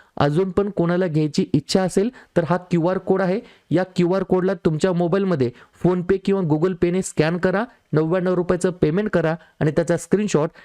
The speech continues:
शहाण्णव सातशे तीस अठ्ठावन्न सहाशे या माझ्या WhatsApp नंबरला स्क्रीनशॉट शेअर करा. दहा ते पंधरा मिनिटामध्ये पीडीएफ प्रोव्हाइड केली जाईल, ज्याची तुम्ही back to back झेरॉक्स काढू शकता. पुढचा प्रश्न, प्रश्न क्रमांक चौथा,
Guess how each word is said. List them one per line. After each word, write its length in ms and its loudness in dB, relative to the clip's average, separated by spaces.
शहाण्णव 540 0
सातशे 340 0
तीस 280 0
अठ्ठावन्न 600 0
सहाशे 520 0
या 140 0
माझ्या 260 0
WhatsApp 440 -2
नंबरला 360 0
स्क्रीनशॉट 480 -2
शेअर 260 0
करा. 280 -2
दहा 200 0
ते 120 -2
पंधरा 320 -2
मिनिटामध्ये 460 0
पीडीएफ 300 0
प्रोव्हाइड 320 0
केली 160 2
जाईल, 220 0
ज्याची 220 0
तुम्ही 240 0
back 260 0
to 100 2
back 140 -2
झेरॉक्स 440 0
काढू 160 2
शकता. 380 -2
पुढचा 220 2
प्रश्न, 240 -2
प्रश्न 260 -2
क्रमांक 360 -2
चौथा, 380 0